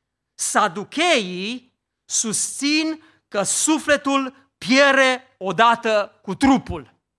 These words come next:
Acest lucru se numește anihilaționism, adică omul intră în inexistență, omul dispare complet la moarte,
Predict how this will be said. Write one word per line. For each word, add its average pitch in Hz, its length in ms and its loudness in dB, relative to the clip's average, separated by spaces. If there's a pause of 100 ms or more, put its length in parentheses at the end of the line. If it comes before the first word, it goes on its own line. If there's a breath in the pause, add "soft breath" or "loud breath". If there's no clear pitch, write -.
(1120)
Acest - 800 -6
lucru 247 440 -6
se 226 160 -6
numește 208 760 -6
anihilaționism, 220 1300 -4 (100)
adică 208 480 -4 (680 loud breath)
omul 294 480 2
intră 269 540 0
în 220 260 -4
inexistență, 254 1300 -2
omul 294 420 0
dispare 294 840 0
complet 240 760 -8
la 185 160 -2
moarte, 185 600 -2